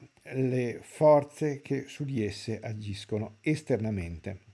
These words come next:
Ci sono anche quelle interne, ma qui, come ho già detto molte volte, non sono interessanti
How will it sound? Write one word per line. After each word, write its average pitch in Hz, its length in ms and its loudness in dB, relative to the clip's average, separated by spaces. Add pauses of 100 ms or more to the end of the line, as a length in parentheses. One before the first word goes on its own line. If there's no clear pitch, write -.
(200)
Ci 107 140 -8
sono 165 240 0
anche 175 160 0
quelle 156 200 0
interne, 135 500 2
ma 123 160 -4
qui, 120 260 -4
come 104 200 -2
ho 98 40 0
già 98 160 -2
detto 104 440 -4
molte 113 320 -4
volte, 95 500 -6 (440)
non 123 200 -4
sono 90 480 -6 (640)
interessanti 143 960 -2